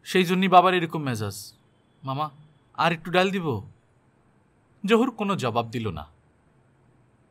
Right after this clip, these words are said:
গল্পকথন by কল্লোল চ্যানেল আপনারা শুনছেন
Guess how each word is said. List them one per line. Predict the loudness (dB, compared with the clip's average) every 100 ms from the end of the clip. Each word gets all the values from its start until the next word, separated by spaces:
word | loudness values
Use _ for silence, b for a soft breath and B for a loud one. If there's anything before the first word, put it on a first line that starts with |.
| _ _ _ _ _ _ _ _ _ _ _ _ _ _ _ _ _ _ 2
গল্পকথন | 4 4 -4 -6 -4
by | -6
কল্লোল | 2 2 4 2
চ্যানেল | 2 0 2
আপনারা | 2 2 -2
শুনছেন | -2 -6 -8 -6 -6 -8